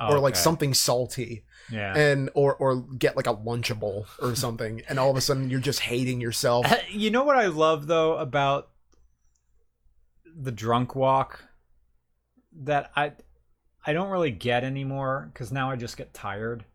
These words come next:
Speaker 2: Mm.
Speaker 1: But in, <sighs> it, it's just throwing roses at the feet of two thousand and four.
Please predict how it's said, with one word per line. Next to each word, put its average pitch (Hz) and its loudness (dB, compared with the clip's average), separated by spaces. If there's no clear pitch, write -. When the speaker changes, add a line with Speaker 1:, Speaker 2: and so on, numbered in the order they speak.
Speaker 2:
Mm. 143 -2
Speaker 1:
But 139 -2
in, 165 -14
<sighs> - -20
it, - -12
it's 160 -12
just - -6
throwing 165 -2
roses 127 0
at 127 -8
the 117 -6
feet - -6
of 117 -6
two 139 -8
thousand 123 -6
and 110 -6
four. 113 -6